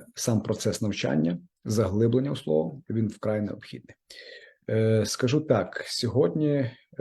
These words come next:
непростий день для мене, непростий день для багатьох людей з нашої церкви і непростий день для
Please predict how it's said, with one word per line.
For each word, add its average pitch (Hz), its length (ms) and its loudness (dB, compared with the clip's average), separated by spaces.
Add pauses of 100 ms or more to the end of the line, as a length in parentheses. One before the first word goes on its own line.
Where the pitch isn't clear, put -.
(280)
непростий 120 640 2
день 104 240 2
для 104 180 0
мене, 110 360 -2 (760)
непростий 110 440 -2
день 113 220 2
для 107 160 2
багатьох 101 420 -2
людей 101 220 0
з 123 60 -2
нашої 131 300 -4
церкви 135 440 -2 (600)
і 123 80 -2
непростий 120 360 2
день 147 260 4
для 123 540 4